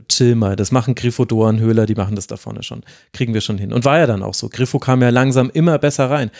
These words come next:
aber ansonsten hat Freiburg nichts gemacht und dann hatte Augsburg einfach Probleme und sie, und sie haben aber auch Dinge nicht genutzt, die da waren. Also Mbabo zum Beispiel,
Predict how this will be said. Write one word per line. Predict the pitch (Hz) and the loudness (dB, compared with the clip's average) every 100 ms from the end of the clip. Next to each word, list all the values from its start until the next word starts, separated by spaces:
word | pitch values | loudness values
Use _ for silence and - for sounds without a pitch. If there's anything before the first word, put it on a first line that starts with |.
| - - | -20 -2
aber | 127 | 0
ansonsten | 123 160 - | 2 2 2
hat | 185 - | -2 2
Freiburg | 151 151 147 | 0 2 0
nichts | 151 - | -4 -4
gemacht | 156 165 - | -6 -6 -8
und | 113 | 0
dann | 127 165 | 2 4
hatte | 180 190 - | 2 2 0
Augsburg | 147 - 170 - | 0 -2 -6 -6
einfach | 143 139 143 - - - _ | -6 -4 -4 -8 -20 -20 _
Probleme | - 131 151 214 135 107 | -2 2 4 4 2 2
und | 123 113 - - _ _ | 0 0 -6 -20 _ _
sie, | 135 151 156 _ _ - | -12 -10 -10 _ _ -8
und | 143 | -6
sie | - 143 | 0 2
haben | 190 | 2
aber | - 156 156 | 2 0 2
auch | 135 | 0
Dinge | - 165 175 | 0 2 2
nicht | 151 147 - | 0 0 0
genutzt, | 131 143 - | 0 0 -2
die | 175 | 0
da | 180 156 110 | 2 2 2
waren. | 92 | -6
Also | 131 113 131 | -4 -2 0
Mbabo | 135 156 196 147 | 2 2 2 2
zum | - 113 | 0 0
Beispiel, | 104 117 - 139 175 | 0 0 -4 -4 -4